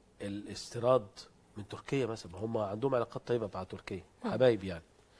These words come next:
Speaker 1: قافلة معاهم استيراد لحمة من عندنا هنا بلدي. تخيلي احنا المجازر المصرية النهاردة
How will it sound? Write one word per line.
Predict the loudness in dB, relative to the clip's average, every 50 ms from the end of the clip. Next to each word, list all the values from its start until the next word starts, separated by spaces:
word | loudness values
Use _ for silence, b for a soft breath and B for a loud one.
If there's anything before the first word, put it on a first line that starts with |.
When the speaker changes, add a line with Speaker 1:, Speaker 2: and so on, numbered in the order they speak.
| b b b b b b b b b b -4 4 6
Speaker 1:
قافلة | 6 6 6 6 0 2
معاهم | 4 4 4 4 2 2 -2
استيراد | -4 -4 -4 0 2 4 4 4 4 2
لحمة | -4 -4 -2 -2 -2
من | -2 -2 -2
عندنا | -2 -2 0 0 2 2 2 0
هنا | 0
بلدي. | 0 0 0 0 0 -2 -4 -12 -14 -20 _ _ _ _ _ _ _
تخيلي | -12 -6 0 2 4 4 4 2
احنا | -2 -4 -6 -4
المجازر | -2 -2 -2 0 -2 -2 -2 -4
المصرية | -6 -6 -8 -10 -10 -10 -6 -4 -2 -2
النهاردة | -2 0 2 0 0 0 -2 -8